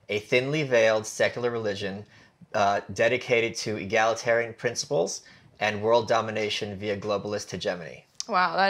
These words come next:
Speaker 2: is, like,
Speaker 1: That's a word, yeah,
Speaker 2: perfectly
Speaker 1: word, yeah.
Speaker 2: recited. Um,
Speaker 1: Thank you.
Speaker 2: so when you talk about the New Right, it seems like you don't really view them as having any coherent ideology. It's more just they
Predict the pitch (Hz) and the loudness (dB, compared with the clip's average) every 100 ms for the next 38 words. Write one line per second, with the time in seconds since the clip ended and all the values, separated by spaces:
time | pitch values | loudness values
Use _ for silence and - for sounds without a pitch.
0 | 190 180 - 180 - 190 - 202 185 185 | 2 -2 -4 -4 -6 -12 -6 0 0 0
1 | 202 202 185 180 185 - 202 196 170 - | -2 2 2 2 2 2 4 4 4 4
2 | 202 196 208 202 190 - - 269 254 226 | 4 2 0 -8 -8 -6 4 6 6 4
3 | - _ _ - 240 285 330 349 - 294 | -2 _ _ -2 4 4 6 4 4 4
4 | 302 277 240 233 226 220 - 311 311 269 | 4 4 4 4 4 4 2 0 2 2
5 | 226 247 226 226 226 220 202 - - 196 | 4 4 6 6 8 6 2 -6 -8 0
6 | 226 240 214 202 214 196 196 196 190 - | 2 4 4 2 2 2 2 0 0 0
7 | 180 214 202 185 - 196 190 190 196 190 | 0 2 2 2 0 0 2 4 4 4
8 | 196 185 185 180 175 175 | 2 2 2 0 2 0